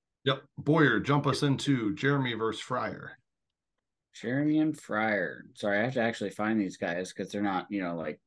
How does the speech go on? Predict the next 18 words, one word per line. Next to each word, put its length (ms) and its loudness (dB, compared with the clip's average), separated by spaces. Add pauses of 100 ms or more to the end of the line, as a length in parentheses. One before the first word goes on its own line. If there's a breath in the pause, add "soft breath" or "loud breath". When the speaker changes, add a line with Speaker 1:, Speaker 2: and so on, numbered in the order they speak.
(100)
Speaker 2:
in 160 0
order 540 -4 (160)
for 120 -4
me. 280 -14 (240)
But, 260 -10 (560 loud breath)
uh, 460 2
all 80 2
right. 200 2
Uh, 640 2
Jeremy's 840 0
got, 320 2
uh, 440 4 (560 soft breath)
Justin 340 -2
Herbert 500 4
at 140 -4
quarterback. 720 2 (440 loud breath)
He's 220 -2
got, 440 2